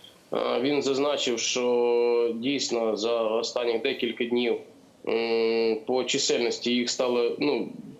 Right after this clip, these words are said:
прям, ну, видно, що менше, але ж, е,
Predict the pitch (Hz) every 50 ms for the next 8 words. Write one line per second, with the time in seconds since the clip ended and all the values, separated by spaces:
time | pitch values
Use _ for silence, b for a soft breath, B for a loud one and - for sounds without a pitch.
0 | - - - 139 135 123 123 120 - - 135 127 117 113 143 170 151 110 113 104
1 | - - 107 123 147 175 185 - - - 127 120 - B B B B B B B
2 | - - 120 135 151 156 151 - - - - 135 131 131 131 131 131 131 131 131
3 | 131 127 131 127 127 123 123 123 123 123 120 120 120 120 117 113 110